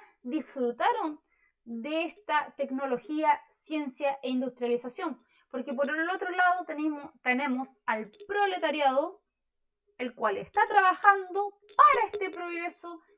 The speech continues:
que van a disfrutar estas clases. Chiquillos, como ticket de salida van a hacer un mapa conceptual del imperialismo, ¿ya?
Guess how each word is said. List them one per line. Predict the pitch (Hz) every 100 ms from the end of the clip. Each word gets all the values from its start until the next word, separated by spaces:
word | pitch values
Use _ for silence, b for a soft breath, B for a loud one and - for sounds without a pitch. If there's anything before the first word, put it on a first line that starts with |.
| -
que | 277
van | 285 269
a |
disfrutar | 277 254 - 233 269 269 254 _ _
estas | - 311 - _ 294 294 277 - _ _ _ _ _ _ _ _
clases. | - 247 - - - - - _ _ - _
Chiquillos, | - 403 403 262 - - _
como | - 415 392 381
ticket | - 453 - 359 339 _ _
de | 392
salida | - 440 349 320 247 254 - _ _ _ _
van | 311 453 440
a |
hacer | 415 - 381 403 -
un | 269 254
mapa | 269 381 427 330 302 -
conceptual | - 440 415 370 - - 339 330
del | 269 403 440
imperialismo, | 403 - 440 480 349 175 185 _ -
¿ya? | 233 254 370